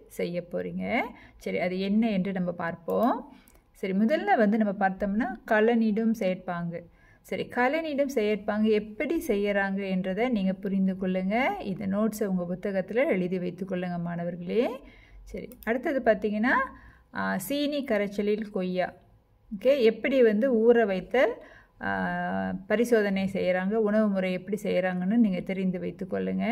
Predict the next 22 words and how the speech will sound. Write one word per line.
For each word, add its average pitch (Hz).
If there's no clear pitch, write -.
சரி, 185
இது 214
வந்து 262
சீனி, 285
ஆ, 208
சீனி 269
கரைசலில் 220
கொய்யா 208
பார்த்தீங்கன்னா, 220
கொய்யா 220
பழம் 196
மட்டும் 185
இல்ல, 185
நிறைய 240
பழ 202
வகைகள், 185
மற்ற 190
மற்ற 196
பழ 202
வகைகளும் 196
நம்ம 202
பயன்படுத்தலாம். 180